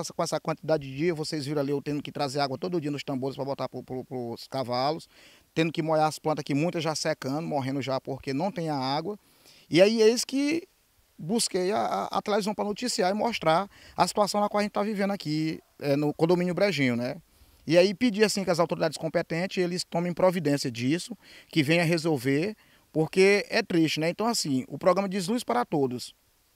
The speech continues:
E a gente não sei o que é que é mais constrangedor, eu não sei qual é o descaso maior. Se é o meu que enxerga o poste, mas não tem a energia, ou se é dos meus vizinhos aqui, o seu Vicente, o Zé Almeida,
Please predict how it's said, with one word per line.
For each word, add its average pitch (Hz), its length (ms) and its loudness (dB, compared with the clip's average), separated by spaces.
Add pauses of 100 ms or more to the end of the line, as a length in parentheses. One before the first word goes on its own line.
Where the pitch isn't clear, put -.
E 196 80 2
a 233 60 6
gente 220 340 0
não 220 140 2
sei 220 140 6
o 208 180 2
que 220 140 2
é 202 100 6
que 208 100 -2
é 202 40 2
mais 196 400 2 (580)
constrangedor, 185 880 0 (420)
eu 143 60 2
não 185 140 4
sei 190 360 4
qual 180 120 6
é - 20 6
o 185 40 4
descaso 185 420 0
maior. 143 400 2 (280)
Se - 280 0
é 175 80 10
o 175 100 6
meu 214 400 10
que 220 140 -4
enxerga 180 360 2
o 165 80 2
poste, 190 440 2
mas 175 100 0
não 170 140 -2
tem 160 100 -2
a 156 80 0
energia, 151 580 0 (480)
ou 156 120 2
se 202 100 4
é 202 60 6
dos 196 100 4
meus 202 160 6
vizinhos 190 380 0
aqui, 170 240 2
o 147 120 0
seu 156 200 0
Vicente, 160 560 0
o 156 40 2
Zé 143 120 4
Almeida, 151 440 2